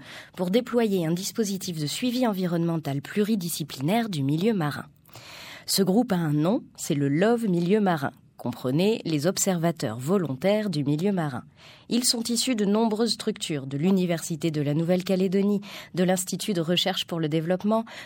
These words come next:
du service de géologie de la diminc, la direction de l'industrie, des mines et de l'énergie du gouvernement de la Nouvelle-Calédonie, ou encore des bureaux d'études Aquaterra et Squal, de l'Observatoire de l'environnement, c'est nous,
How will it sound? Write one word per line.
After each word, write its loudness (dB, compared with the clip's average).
du -2
service 0
de 2
géologie 0
de -6
la -6
diminc, 0
la 0
direction -2
de 2
l'industrie, -2
des 0
mines 2
et 0
de -4
l'énergie 0
du -2
gouvernement 0
de 0
la -4
Nouvelle-Calédonie, 0
ou 6
encore 2
des 4
bureaux 2
d'études 0
Aquaterra -2
et -6
Squal, 0
de 0
l'Observatoire 0
de -6
l'environnement, -2
c'est -10
nous, 0